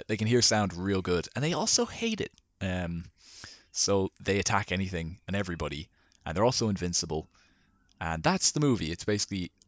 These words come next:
wow, these guys are real pissed off, and they've killed pretty much everybody,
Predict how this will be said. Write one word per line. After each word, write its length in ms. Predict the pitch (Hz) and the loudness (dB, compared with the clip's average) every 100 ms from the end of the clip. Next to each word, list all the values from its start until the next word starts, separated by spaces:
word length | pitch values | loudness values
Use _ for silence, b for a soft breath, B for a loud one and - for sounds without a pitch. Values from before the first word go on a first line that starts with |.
| - | 0
wow, 380 | 101 87 69 - _ | 2 4 0 -6 _
these 200 | - 127 113 | -4 -2 2
guys 260 | 107 98 | 2 2
are 60 | 87 | -2
real 180 | 104 107 | -2 0
pissed 360 | - 104 - | 0 0 2
off, 260 | 92 85 - | 2 2 0
and 120 | 87 | -6
they've 140 | 80 | -6
killed 260 | - 101 95 - _ | -2 0 -2 -6 _
pretty 220 | 349 285 | -2 0
much 180 | 185 143 | 0 2
everybody, 480 | 107 98 92 92 | 2 2 0 -2